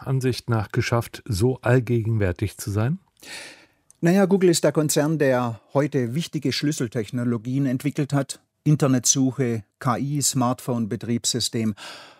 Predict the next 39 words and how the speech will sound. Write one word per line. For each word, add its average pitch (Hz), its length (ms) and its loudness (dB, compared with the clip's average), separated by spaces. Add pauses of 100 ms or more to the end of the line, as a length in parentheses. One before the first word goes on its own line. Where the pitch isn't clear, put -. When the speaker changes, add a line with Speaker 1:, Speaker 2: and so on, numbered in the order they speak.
(120)
Speaker 2:
Und 156 180 4
dahinter 156 400 4
stehen 139 420 0
halt 123 200 0
auch 117 300 -2
jede 131 260 0
Menge 120 400 0
Programmierwerkzeuge 117 1500 -4
und 98 160 -10
Backend-Technologien, 87 1120 -12 (360)
um 120 140 -2
die 110 140 -2
die 101 240 0 (100)
Entwickler 131 400 2
nicht 117 220 0
herumkommen. 98 640 -4 (960)
So - 160 2
war 123 100 4
das 123 200 4
früher 139 380 4
auch 107 240 0
bei 82 400 -8
Microsoft 151 800 -2
und 107 100 -8
ganz 110 260 -6
früher 104 320 -8
bei 98 220 -8 (160)
I 85 40 -10
B 95 180 -6
M. 131 200 4 (460)
An 120 120 4
Microsoft 147 720 2
mussten 131 320 2
die 123 100 -2
Entwickler 120 440 0
für 113 160 -2
die 113 80 0
Nutzung 117 480 0
der 98 280 -4